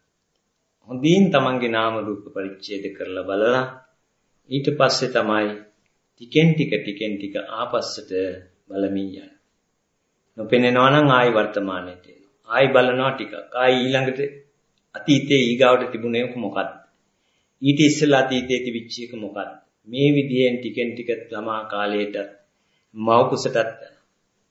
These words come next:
මව් කුසෙන් පස්සේ ප්‍රතිසන්දිය ලබන්ට හේතු වෙන කර්මය දිහා බලනවා පෙර ආත්මෙදි චුත වෙන්න අවස්ථාවට ඉස්සෙල්ලා.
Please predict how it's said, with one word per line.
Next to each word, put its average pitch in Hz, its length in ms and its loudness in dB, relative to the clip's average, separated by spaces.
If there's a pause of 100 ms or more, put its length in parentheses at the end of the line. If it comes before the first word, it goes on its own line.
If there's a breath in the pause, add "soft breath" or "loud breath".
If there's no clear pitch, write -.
(380)
මව් 147 240 4
කුසෙන් 175 360 2
පස්සේ 147 540 4 (1500)
ප්‍රතිසන්දිය 170 640 4
ලබන්ට 147 480 4
හේතු 139 340 2
වෙන 135 200 0 (1080)
කර්මය 135 400 2
දිහා 117 340 0
බලනවා 110 560 -2 (340)
පෙර 101 200 -8
ආත්මෙදි 98 560 -6
චුත 101 240 -18
වෙන්න 87 260 -12 (360)
අවස්ථාවට 87 680 -16
ඉස්සෙල්ලා. - 400 -20